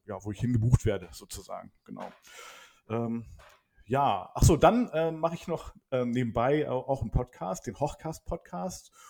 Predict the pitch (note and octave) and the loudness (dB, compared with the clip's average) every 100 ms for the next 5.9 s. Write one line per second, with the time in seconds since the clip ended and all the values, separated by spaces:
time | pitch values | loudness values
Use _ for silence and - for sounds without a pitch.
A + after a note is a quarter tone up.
0 | - A#2+ A#2+ B2+ A2+ A#2 A#2 - A2 B2 | -8 -6 0 0 2 0 -2 -4 -6 -4
1 | - A#2 A#2 A2+ G#2 - G2+ G#2+ - - | -2 0 0 -4 -8 -6 -4 -4 -6 -6
2 | G#2 G2+ G#2 G#2 G2+ G2 - G2+ - G2+ | -6 -6 -8 -10 -10 -8 -8 -8 -8 -6
3 | G#2 - G2+ - G#2 G#2 G2+ - - - | -4 -4 -4 -6 -6 -6 -8 -10 -18 -20
4 | - - _ G2+ G2 - A2 - A#2+ A2 | -20 -20 _ -14 -12 -8 -6 -2 0 0
5 | - D#3+ D#3 - - - A2 G#2+ G#2 | 4 4 4 -2 -10 -12 -8 -8 -8